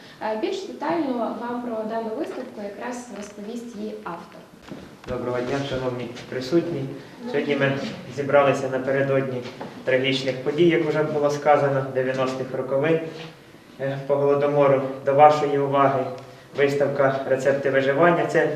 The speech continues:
Speaker 2: четверта всеукраїнська виставка. Починаючи з дві тисячі п'ятнадцятого року, виставка перша мною була представлена в Миколаївській області,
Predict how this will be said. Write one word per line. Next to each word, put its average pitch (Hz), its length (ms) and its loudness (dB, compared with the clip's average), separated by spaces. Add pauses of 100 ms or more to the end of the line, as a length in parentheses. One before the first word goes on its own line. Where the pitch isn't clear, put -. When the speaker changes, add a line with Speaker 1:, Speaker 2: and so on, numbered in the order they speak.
(100)
Speaker 2:
четверта 147 640 4 (100)
всеукраїнська 139 640 -2
виставка. 160 640 0 (280)
Починаючи 147 560 2
з 139 40 -4
дві 139 140 -4
тисячі 139 520 -4 (300)
п'ятнадцятого 139 760 2
року, 135 440 2 (280)
виставка 139 600 2 (100)
перша 143 320 2
мною 139 260 2
була 135 220 2
представлена 135 640 0
в 131 60 -2
Миколаївській 156 680 4
області, 151 600 0